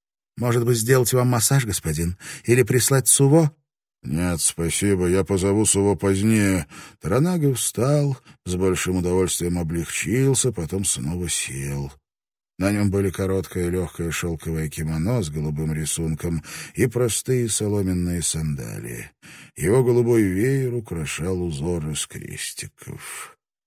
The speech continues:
Солнце стояло низко, небо заволокли дождевые облака. «Как прекрасно жить», изрек он с удовольствием. «Я почти слышу, как дождь готовится родиться». «Да», согласилась она.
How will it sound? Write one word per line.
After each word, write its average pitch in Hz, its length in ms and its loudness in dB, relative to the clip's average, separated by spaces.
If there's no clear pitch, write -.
Солнце 175 480 6
стояло 135 400 6
низко, 123 760 6
небо 120 400 0
заволокли 98 540 0
дождевые 82 680 -2
облака. 73 680 -4
«Как 80 280 -4
прекрасно 85 800 0
жить», 80 680 -4
изрек 78 500 -4
он 69 140 -4
с - 100 -6
удовольствием. 62 840 -8
«Я 85 220 -2
почти 120 520 0
слышу, 104 640 0
как 76 280 -6
дождь 85 440 -2
готовится 71 720 -4
родиться». 71 720 -2
«Да», 131 260 2
согласилась 69 840 -6
она. 55 360 -8